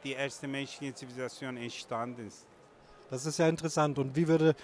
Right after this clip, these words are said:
Speaker 2: so eine Reise aussehen? Wir wollen ja Mitte August zum Beispiel reisen. Man fliegt dorthin und, äh, wird man dann mit einem Fahrzeug herumgefahren oder kann man das selber machen?
Speaker 1: Also Mitte August wäre ein bisschen zu heiß. Man kann ja nach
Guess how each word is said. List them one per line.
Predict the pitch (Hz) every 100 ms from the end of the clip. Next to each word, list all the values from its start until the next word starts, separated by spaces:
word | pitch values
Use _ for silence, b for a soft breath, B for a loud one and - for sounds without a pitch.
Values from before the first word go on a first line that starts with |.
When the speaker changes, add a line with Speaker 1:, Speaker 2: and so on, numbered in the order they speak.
| B
Speaker 2:
so | - 165
eine | 156 139
Reise | 147 165 147
aussehen? | 160 - 196 180
Wir | 165
wollen | 156 165 170
ja | 160
Mitte | 147 147 170 - 147
August | 139 165 214 -
zum | - 185
Beispiel | 165 170 - 190 180 B B B
reisen. | 131 147 175 175
Man | 165 151
fliegt | 175 196 -
dorthin | 160 - 190 214 208
und, | 160 156 147 190
äh, | 151 139 135
wird | 170
man | 165 160
dann | 156
mit | 156 139
einem | 147 143 127 - -
Fahrzeug | 156 170 - 180 170
herumgefahren | 160 165 180 170 - 165 175 175
oder | 156 135 135
kann | 156
man | 139
das | 127 -
selber | 165 185
machen? | 170 165 - 170 - B B B
Speaker 1:
Also | - 131
Mitte | 147 156 - 160
August | 139 139 185 -
wäre | 180 175 175
ein | 151
bisschen | 135 - 147 147
zu | - 131
heiß. | 120 143 180 -
Man | 160 147 -
kann | 147 151
ja | 147 143
nach | 143 135